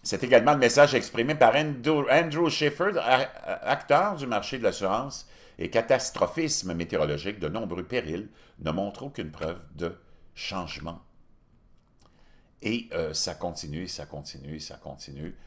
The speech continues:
Chers amis, c'est pas qu'il faut... Euh, c'est juste qu'il faut te ren-, se rendre compte qu'il y a beaucoup, beaucoup de propagande, beaucoup de propagande,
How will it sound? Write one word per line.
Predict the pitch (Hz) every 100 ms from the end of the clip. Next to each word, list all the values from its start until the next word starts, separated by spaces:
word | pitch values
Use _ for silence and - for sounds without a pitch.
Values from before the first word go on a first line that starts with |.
| - - -
Chers | - 98 95
amis, | 76 95 123 - - - -
c'est | - 151
pas | 247
qu'il | 247 -
faut... | 110 95 76 -
Euh, | 78 - - - - - - -
c'est | - 131
juste | 147 -
qu'il | -
faut | 139
te | -
ren-, | 92
se | -
rendre | 87 82
compte | 117 117
qu'il | 78
y |
a |
beaucoup, | 101 101
beaucoup | 90 107
de |
propagande, | - 85 82 78 85 -
beaucoup | - 78 80
de | -
propagande, | 76 80 67 87 120